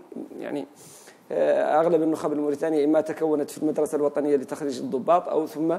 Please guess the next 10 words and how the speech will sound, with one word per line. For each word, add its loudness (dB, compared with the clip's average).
آه، 0
والتي 2
تع-، -2
يعني -2
ثم 0
بعد 2
ذلك 2
مدرسة 0
الأركان، 0
أو 6